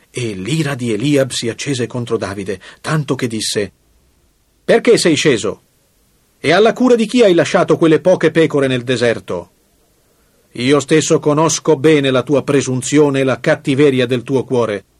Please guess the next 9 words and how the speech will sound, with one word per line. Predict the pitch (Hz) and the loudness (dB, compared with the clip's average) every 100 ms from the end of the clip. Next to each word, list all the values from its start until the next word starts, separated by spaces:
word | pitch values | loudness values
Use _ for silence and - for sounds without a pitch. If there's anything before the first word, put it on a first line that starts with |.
| _ _ _ | _ _ _
perché | 113 113 151 | -4 0 0
sei | 147 147 | 2 0
sceso | 123 - 175 117 98 113 | 0 2 2 2 2 0
allo | 139 | 2
scopo | 147 - 196 175 | 0 2 2 2
di | 156 | 2
vedere | 147 165 175 | 4 4 4
la | 151 | 2
battaglia." | 135 131 202 139 98 - | 0 -2 -2 -2 -8 -16